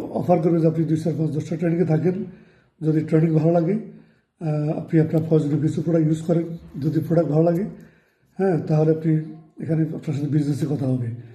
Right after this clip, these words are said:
তো প্রোডাক্টের মধ্যে কমন প্রোডাক্টগুলো দিন, যেমন মশলা টি দুইশো পঞ্চাশ টাকা দাম পড়ে আমাদের, তো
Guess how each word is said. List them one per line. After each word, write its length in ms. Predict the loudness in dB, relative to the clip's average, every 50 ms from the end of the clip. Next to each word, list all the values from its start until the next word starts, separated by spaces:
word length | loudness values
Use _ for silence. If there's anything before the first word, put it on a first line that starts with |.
| -20 -20 -20 -20 _ _ _ _ _ _ -8
তো 60 | -6
প্রোডাক্টের 360 | 0 2 4 4 4 4 2
মধ্যে 140 | 2 2 2
কমন 260 | 2 2 2 2 0
প্রোডাক্টগুলো 320 | 0 0 0 2 2 0
দিন, 140 | 2 2 0
যেমন 240 | 0 2 0 0 0
মশলা 340 | 0 0 0 0 0 0 0
টি 360 | 0 0 -2 -2 -4 -10 -14 -10
দুইশো 240 | -8 -8 -6 -6 -4 -2
পঞ্চাশ 260 | -2 -2 -2 -2 -2
টাকা 180 | 0 0 0 0
দাম 220 | 0 0 0 0
পড়ে 140 | 0 2 2
আমাদের, 220 | 2 0 0 -2 -4 -4 -10 -14 -18 -20 -20 _ _ _ _ _ _ _ _ _ _ -6
তো 360 | -2 0 2 2 2 2 0